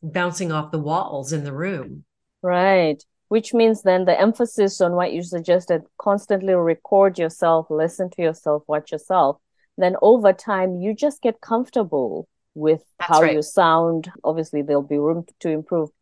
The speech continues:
Speaker 2: and how you are when you're making a presentation. And what would you say goes into, if you want to land data with your audiences? I know you mentioned it in your book.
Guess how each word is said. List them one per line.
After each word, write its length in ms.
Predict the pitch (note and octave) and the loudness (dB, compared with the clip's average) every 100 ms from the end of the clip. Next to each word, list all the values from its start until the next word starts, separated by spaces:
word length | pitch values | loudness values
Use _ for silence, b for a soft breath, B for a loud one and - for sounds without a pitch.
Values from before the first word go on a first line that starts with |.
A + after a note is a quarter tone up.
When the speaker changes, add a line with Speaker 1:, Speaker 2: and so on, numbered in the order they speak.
| - | -10
Speaker 2:
and 160 | E3 | -8
how 180 | E3 D#3 | 0 2
you 200 | D#3+ D#3 | 2 0
are 240 | - D3+ D3+ | 0 0 2
when 220 | D3+ D3 | 0 -2
you're 120 | D3 | -2
making 400 | C#3+ C#3+ D3+ D3 | -4 -4 -6 -6
a 60 | D3 | -6
presentation. 1040 | - D3+ D3+ D3 D#3+ D3+ D3+ C#3+ A#2 - _ _ _ _ - | -6 -8 -8 -8 -4 -4 -4 -10 -10 -12 _ _ _ _ 0
And 280 | A3 A3 G3+ | 2 2 2
what 300 | G3+ C4 D4 | 4 4 2
would 300 | F4+ D#4 - | -2 -2 -2
you 400 | D4 C#4+ C4+ B3+ _ _ | 2 4 2 0 _ _
say 600 | _ - A#3+ A3+ A#3 A3+ G#3+ _ | _ -2 6 8 8 6 0 _
goes 540 | - F#3 F#3+ G3 F#3 - | 4 8 8 6 2 -8
into, 1120 | - F3 F3+ F3+ F3+ - A3 F#3 D#3+ D#3+ D#3+ - - | -4 -2 -2 -4 -6 -4 -2 0 0 -2 -6 -10 -6
if 180 | F3+ G3 | -6 0
you 100 | G3+ | 4
want 300 | G3+ G3 - | 4 4 -4
to 120 | F#3+ | -4
land 640 | F3 F3 F3 F3+ F3+ D#3+ - | 2 4 4 4 0 -6 -2
data 380 | D#3 D#3+ D#3+ D3 | 2 2 2 2
with 240 | D3+ D3+ | 0 0
your 140 | D3 - | -2 0
audiences? 760 | D3 D3+ C3+ B2 - C3 - - | 0 0 -4 -8 -8 -12 -10 -10
I 60 | |
know 140 | C#3+ D#3 | -8 -6
you 120 | D3 | -6
mentioned 420 | C#3+ C#3+ - C#3+ | -8 -10 -10 -12
it 160 | C#3 C3+ | -12 -12
in 120 | C#3+ | -8
your 100 | C3+ | -8
book. 380 | C3 D3 G2+ | -4 -4 -4